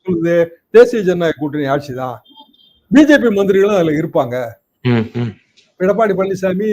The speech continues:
Speaker 1: இப்போ இந்த அஜித் குமார், அ, எ-, இரங்கல் அந்த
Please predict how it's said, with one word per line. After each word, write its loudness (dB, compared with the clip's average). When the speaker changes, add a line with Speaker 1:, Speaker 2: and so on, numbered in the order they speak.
Speaker 1:
இப்போ -4
இந்த -6
அஜித் -6
குமார், 0
அ, -8
எ-, 0
இரங்கல் 0
அந்த -4